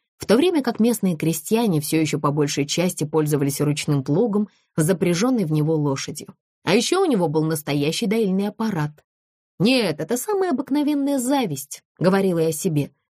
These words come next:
"Обида бедной вдовы, в одиночку бьющейся жизнью,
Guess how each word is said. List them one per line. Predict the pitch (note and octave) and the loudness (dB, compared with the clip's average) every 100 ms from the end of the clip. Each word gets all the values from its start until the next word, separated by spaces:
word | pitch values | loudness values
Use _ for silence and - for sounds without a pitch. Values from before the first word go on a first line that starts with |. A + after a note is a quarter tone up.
| - | -2
"Обида | G#3 C#4+ F#4+ C#4+ | 0 2 2 2
бедной | A3 D4+ A#3 B3 | 0 0 0 0
вдовы, | G3 G3 A#3+ E4 | 0 -2 0 0
в | |
одиночку | G3 F#3+ G#3+ D4 - F3+ | 0 0 -2 -2 -4 -6
бьющейся | E3 F#3+ B3+ - G#3 - F#3 | -2 0 0 -2 -6 -2 -2
жизнью, | D#3 G#3+ A#3 D#3+ C3+ | 0 2 2 0 -4